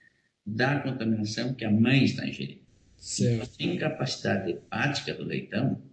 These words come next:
Speaker 1: é que faz com que ele seja o animal, é, o suíno, digamos assim, mais, é, suscetível. Inclusive, aí você realmente vê o dano clínico.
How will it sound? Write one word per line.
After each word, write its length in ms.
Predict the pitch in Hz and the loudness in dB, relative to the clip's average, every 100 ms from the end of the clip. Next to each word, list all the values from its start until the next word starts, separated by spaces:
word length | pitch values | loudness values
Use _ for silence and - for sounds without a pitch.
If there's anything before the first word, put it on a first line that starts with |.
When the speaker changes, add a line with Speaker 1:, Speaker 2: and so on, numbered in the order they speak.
| _ | _
Speaker 1:
é 120 | 95 | -6
que 180 | 98 110 | -4 -4
faz 460 | 107 - 104 110 - | -6 -2 0 0 -2
com 200 | 110 110 | -2 -4
que 200 | - 104 | 0 2
ele 140 | 104 | 2
seja 580 | 110 - 107 107 110 - - - - - _ | 0 2 2 4 2 0 -10 -20 -20 -20 _
o 80 | 104 | 4
animal, 800 | 107 107 104 104 113 117 - - - | 6 10 10 10 8 4 0 -8 -12
é, 560 | 98 101 104 101 101 98 - - - | 0 4 4 2 0 -2 -4 -12 4
o 160 | 123 | 6
suíno, 520 | 120 - 127 139 135 110 | 6 8 10 10 10 8
digamos 320 | 104 110 110 | 6 6 6
assim, 360 | 107 113 113 | 4 6 10
mais, 880 | 113 117 117 120 123 123 - - - - - - - _ | 12 10 8 4 4 4 0 -4 -10 -20 -20 -20 -20 _
é, 400 | 104 104 107 110 | 0 4 4 2
suscetível. 640 | 107 113 - 104 - - - | 2 2 4 4 4 -2 -4
Inclusive, 460 | - 117 117 165 | 2 4 6 6
aí 260 | 143 107 135 | 6 6 6
você 280 | 165 - 185 | 4 6 6
realmente 440 | 170 160 139 - | 6 4 2 2
vê 300 | 120 113 127 | 2 4 4
o 180 | 107 - _ _ | 2 -4 _ _
dano 720 | 98 98 110 127 117 95 - - _ _ _ _ _ _ | 4 6 6 4 0 -4 -14 -20 _ _ _ _ _ _
clínico. 600 | - 107 123 101 120 - | 4 8 10 8 6 -2